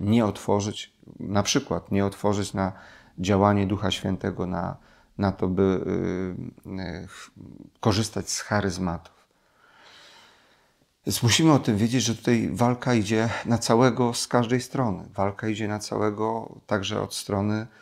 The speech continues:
mm, kwestii, y, tego, że czasem ktoś ma, e, jak powiedzieliśmy sobie kilka tygodni temu,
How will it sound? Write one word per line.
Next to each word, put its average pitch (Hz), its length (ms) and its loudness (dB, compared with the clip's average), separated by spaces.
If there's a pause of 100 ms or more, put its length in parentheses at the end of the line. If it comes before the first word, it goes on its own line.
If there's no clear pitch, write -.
(480)
mm, 98 260 -2
kwestii, 101 720 -2
y, 90 160 -2
tego, 104 280 2
że 95 140 -2
czasem 104 400 0
ktoś - 340 -4
ma, 104 400 2 (460)
e, 90 640 -2 (760)
jak 90 220 -4
powiedzieliśmy 101 360 0
sobie 98 420 0
kilka 101 320 -2
tygodni 101 480 0
temu, 101 400 -2